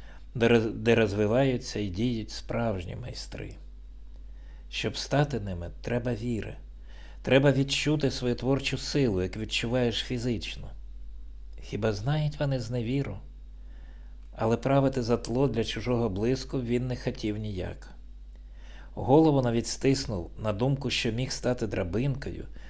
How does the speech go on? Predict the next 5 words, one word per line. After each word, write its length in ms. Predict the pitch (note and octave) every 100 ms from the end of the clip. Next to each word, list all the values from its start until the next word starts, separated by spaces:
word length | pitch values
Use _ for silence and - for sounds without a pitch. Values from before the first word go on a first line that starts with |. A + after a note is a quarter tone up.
| -
по 80 | G#2
якій 400 | G2+ G2 C3 C3+
зійдуть 540 | G2+ G#2+ A2 A2+ - -
інші. 540 | A2+ F#2 - - - - - - - - - - - - - - - - - -
Потім 420 | C#3 D3+ C#3